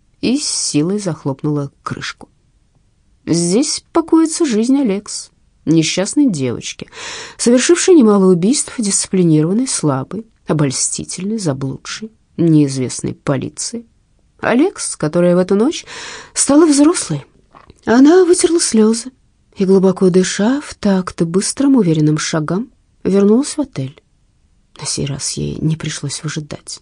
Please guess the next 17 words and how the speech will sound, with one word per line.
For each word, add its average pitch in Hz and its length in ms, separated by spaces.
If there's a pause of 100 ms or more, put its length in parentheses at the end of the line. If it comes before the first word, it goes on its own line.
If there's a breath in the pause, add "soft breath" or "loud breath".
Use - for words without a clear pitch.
(480)
Внимание 147 500
девушки 151 420
на 226 100
ресепшене 196 600
было 151 260
полностью 185 680
поглощено 147 600
телевизором. 135 640 (480 loud breath)
Алекс 196 400
поднялась 170 420
к - 40
себе 160 200
в 156 100
номер, 190 340
стянула 151 400
с - 60
себя 135 380